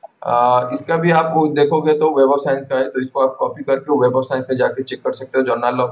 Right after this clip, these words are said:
Medical Physics। और अगर देखोगे average number of weeks from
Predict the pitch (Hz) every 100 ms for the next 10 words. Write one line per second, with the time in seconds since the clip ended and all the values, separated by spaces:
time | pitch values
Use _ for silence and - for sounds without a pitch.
0 | 120 117 127 131 - 120 170 170 - _
1 | _ _ - 127 135 135 147 143 143 160
2 | 151 135 156 151 151 151 156 147 147 156
3 | 147